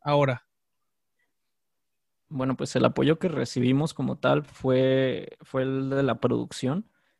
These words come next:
Speaker 2: ya que, este, César no solamente es como el productor a secas, ¿no? Sino que también, este, fue un gran consejero, eh,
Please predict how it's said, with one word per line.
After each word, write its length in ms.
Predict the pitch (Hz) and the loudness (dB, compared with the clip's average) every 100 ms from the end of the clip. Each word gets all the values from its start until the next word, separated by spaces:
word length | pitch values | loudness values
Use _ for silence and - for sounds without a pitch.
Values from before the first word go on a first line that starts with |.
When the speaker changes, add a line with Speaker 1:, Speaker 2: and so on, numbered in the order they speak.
| _ | _
Speaker 2:
ya 220 | - 123 | -2 -2
que, 460 | 117 135 135 131 - | 0 0 2 2 0
este, 360 | 123 - - - | -4 -8 -12 -6
César 380 | 127 117 127 | -6 0 0
no 160 | 131 131 | 2 0
solamente 640 | - 135 135 127 120 131 | 2 2 2 2 0 -2
es 100 | 123 | -4
como 520 | - 131 127 120 101 104 | -6 -6 -4 -4 -6 -10
el 380 | 95 92 - - | -10 -14 -16 -12
productor 420 | 123 120 - 123 | -10 -8 -6 -4
a 60 | 127 | -2
secas, 380 | 131 - 123 | -4 -6 -6
¿no? 160 | 120 123 | -4 -6
Sino 260 | - 123 127 | -6 -8 -8
que 100 | 135 | -8
también, 500 | 127 127 127 131 131 | -6 -6 -4 -6 -6
este, 640 | 135 - - 123 120 - _ _ _ _ | -8 -10 -8 -4 -4 -8 _ _ _ _
fue 140 | - 127 | -4 2
un 40 | |
gran 180 | 131 135 | 6 6
consejero, 800 | 131 139 - - 156 156 175 170 | 6 2 0 2 4 6 4 2
eh, 560 | - - - - - - | -6 -6 -4 -4 -8 -12